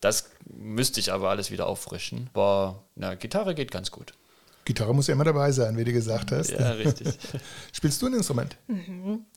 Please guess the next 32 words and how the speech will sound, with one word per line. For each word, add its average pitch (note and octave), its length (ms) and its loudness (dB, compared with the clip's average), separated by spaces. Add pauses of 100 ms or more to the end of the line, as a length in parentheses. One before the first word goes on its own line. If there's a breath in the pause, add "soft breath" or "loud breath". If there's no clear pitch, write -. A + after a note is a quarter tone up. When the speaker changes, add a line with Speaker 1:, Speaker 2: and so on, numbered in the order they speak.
Speaker 2:
Mhm. A2+ 200 -2
Speaker 3:
Ähm, F#3 280 -2 (160)
Flöte, A3+ 720 -2 (520 loud breath)
also A3 200 -4
Sopran- A3 540 0
und A3 120 -6
Tenorflöte. B3 960 -2 (500 loud breath)
Genau, A3 380 -6 (160)
das, G#3+ 380 -6
äh, - 20 -8 (680 soft breath)
ja, - 120 -4 (160)
auch A#3+ 120 -2
schon B3+ 180 -2
ganz A#3 220 -4
lang, G3+ 300 -4
seit A3+ 440 -6
meinem G#3+ 640 -4 (300)
zehnten A3+ 420 -10
Lebensjahr, G#3 500 -12
glaub F#3+ 300 -12
ich. F#3+ 300 -12 (240)
Nee, A#3 320 -2 (440)
achten - 300 -8
Lebensjahr, G3 460 -8
das G#3 120 -12
hat, - 360 -8
ja, G#3 140 0 (340 loud breath)
seit - 160 -10
meinem G#3+ 160 -12
achten - 200 -12
Lebensjahr, G3+ 380 -8
genau. G#3+ 300 -10